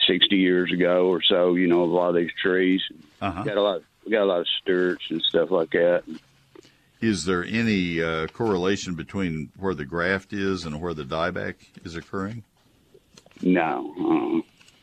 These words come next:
Speaker 1: Uh-uh. Uh-uh.
Speaker 2: Okay.
Speaker 1: Uh-uh.
Speaker 2: All right. I, it's taking me longer than it should. I have jumbled my ad copy together.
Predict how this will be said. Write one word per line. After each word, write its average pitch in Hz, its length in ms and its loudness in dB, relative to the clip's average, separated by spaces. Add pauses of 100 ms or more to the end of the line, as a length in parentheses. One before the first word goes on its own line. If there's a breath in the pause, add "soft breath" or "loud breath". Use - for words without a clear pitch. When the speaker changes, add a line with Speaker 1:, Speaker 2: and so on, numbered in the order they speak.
Speaker 1:
Uh-uh. 82 60 2
Uh-uh. 78 160 2
Speaker 2:
Okay. 73 240 -6 (1120 loud breath)
Speaker 1:
Uh-uh. 69 140 0
Speaker 2:
All 69 100 -2 (260)
right. - 160 -12
I, 90 160 0
it's 92 180 -4
taking 92 320 0
me 82 120 -4
longer 82 360 -2
than 71 80 -6
it 71 120 -10
should. 78 460 -2
I 76 320 -2 (160)
have 80 340 -6 (420)
jumbled 87 420 -2
my 69 240 -6
ad 85 280 -4
copy 78 340 -8
together. 71 520 -4